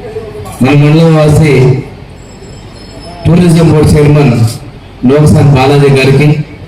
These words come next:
అదేవిధంగా వేదిక మీద ఉన్నటువంటి బీజేపీ, జనసేన,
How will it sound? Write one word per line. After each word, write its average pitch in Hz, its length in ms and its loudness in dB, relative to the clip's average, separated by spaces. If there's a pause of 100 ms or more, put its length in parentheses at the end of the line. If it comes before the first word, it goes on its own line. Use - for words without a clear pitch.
(720)
అదేవిధంగా 160 960 0 (140)
వేదిక 160 320 2
మీద 151 200 2
ఉన్నటువంటి 139 840 2 (1080)
బీజేపీ, 151 920 2 (1700)
జనసేన, 151 760 2